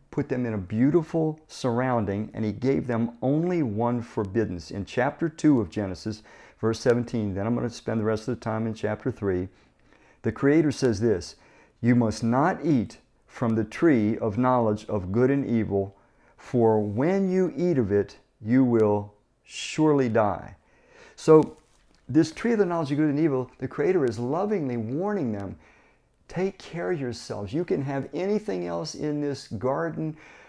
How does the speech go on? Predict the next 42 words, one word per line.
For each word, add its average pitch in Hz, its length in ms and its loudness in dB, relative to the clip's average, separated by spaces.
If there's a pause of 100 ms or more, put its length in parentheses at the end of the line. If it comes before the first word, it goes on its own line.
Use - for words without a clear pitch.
(140)
uh, 110 220 -6
that 107 180 -2
I've 120 280 -8
provided 147 540 -2
for 151 140 -8
you, 156 180 0
and 120 100 -2
it's 107 140 -10
beautiful. 151 460 2
You 127 80 0
can 110 140 -4
read 131 140 0
about 127 240 -4
it 127 60 -4
on 127 140 -4
your 127 120 -2
own 147 120 -2
in 143 60 -6
chapter 131 300 -8
two. 151 280 -6 (500)
But 135 140 -4
just 185 200 -2
stay 185 200 -2
away 180 200 0
from 165 120 -6
this 156 160 -6
one 147 200 -4
thing, 131 220 -4
because 107 380 -8
this 208 260 -4
thing 156 440 -6
will 113 160 -4
ruin 151 520 -4
you. 117 140 -2
It 143 120 -2
will 123 260 -4
kill 214 340 2
you. 127 260 -4
It'll, 165 360 -4 (320)
it'll 151 260 -2
destroy 127 680 -4
you. 92 260 -6